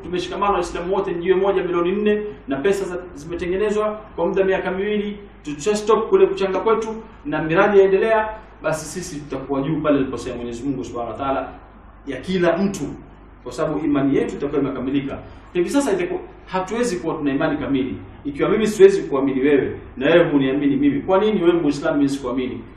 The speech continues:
Kwa nini mimi Muislamu wewe usiniamini? Sasa sisi tuna imani gani? Itakuwa hatuna imani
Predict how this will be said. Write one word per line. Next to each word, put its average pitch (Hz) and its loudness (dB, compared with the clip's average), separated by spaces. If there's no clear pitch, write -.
Kwa 165 0
nini 208 4
mimi 196 4
Muislamu 175 2
wewe 170 2
usiniamini? 143 0
Sasa 220 -10
sisi 240 -10
tuna 202 -4
imani 185 -2
gani? 185 4
Itakuwa 302 2
hatuna 320 2
imani - 4